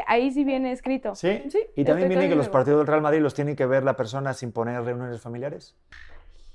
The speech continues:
Speaker 1: Pedro está ardido porque no vio el último partido del Real Madrid.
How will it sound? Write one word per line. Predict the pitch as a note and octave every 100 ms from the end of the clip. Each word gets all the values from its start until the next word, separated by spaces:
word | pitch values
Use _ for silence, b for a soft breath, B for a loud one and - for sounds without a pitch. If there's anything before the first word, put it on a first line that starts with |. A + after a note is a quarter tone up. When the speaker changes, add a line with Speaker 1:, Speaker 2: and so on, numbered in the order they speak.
| - -
Speaker 1:
Pedro | G#3 G#3+ A3+
está | A3 - G3+ G#3 G#3
ardido | - F#3+ F3 F3+ F#3 F#3+
porque | F3 F3 F3
no | E3+ F#3
vio | G3+
el | G#3 G3+
último | G#3+ A3 C#4+ C#4+ D4+
partido | D4 G3+ F#3+ G#3+ A3 G#3+
del | G3 F#3
Real | F#3+ F#3 G3
Madrid. | F#3 F3 E3+